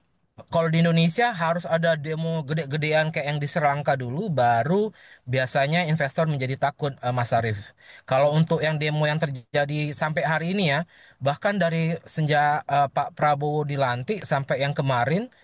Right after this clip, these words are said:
sampai kemarin tuh kayaknya belum ada demo yang paling gede yang bikin,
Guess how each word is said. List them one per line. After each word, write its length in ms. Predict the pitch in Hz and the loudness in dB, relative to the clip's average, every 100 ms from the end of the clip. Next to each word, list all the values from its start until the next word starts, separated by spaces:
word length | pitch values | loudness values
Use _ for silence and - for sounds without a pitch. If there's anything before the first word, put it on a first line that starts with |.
| - - | -20 -14
sampai 380 | - 139 165 - _ _ _ _ - - | -4 -4 -4 -8 _ _ _ _ -10 -2
kemarin 300 | 151 139 156 | 0 2 0
tuh 100 | 254 | -2
kayaknya 280 | - 156 208 196 | -2 -2 0 2
belum 240 | 170 170 | 4 4
ada 240 | 156 180 | 2 2
demo 420 | 196 147 160 160 160 | 0 2 2 2 2
yang 160 | 160 156 | 2 0
paling 320 | 156 160 160 156 | 0 0 2 0
gede 240 | 151 202 147 | 0 -2 0
yang 160 | 151 139 | 0 0
bikin, 640 | 139 - - 208 202 202 | -4 -6 -6 -2 0 -2